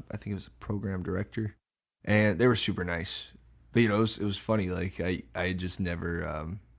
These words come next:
had that kind of experience before. And, like, I mean, the song, the only song that I had released at that point was recorded in,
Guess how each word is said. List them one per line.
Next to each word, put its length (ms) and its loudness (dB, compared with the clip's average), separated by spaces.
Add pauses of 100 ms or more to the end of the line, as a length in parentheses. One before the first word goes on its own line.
(580)
had 340 -4
that 340 -4 (680)
kind 220 -2
of 60 -8
experience 500 -4
before. 460 -6 (140)
And, 100 4
like, 220 4
I 60 4
mean, 380 2
the 100 0
song, 540 4
the 160 4
only 220 6
song 320 4
that 80 2
I 100 2
had 120 -2
released 400 -2
at 120 -4
that 160 -4
point 260 -2
was 160 -4
recorded 420 -2
in, 260 -4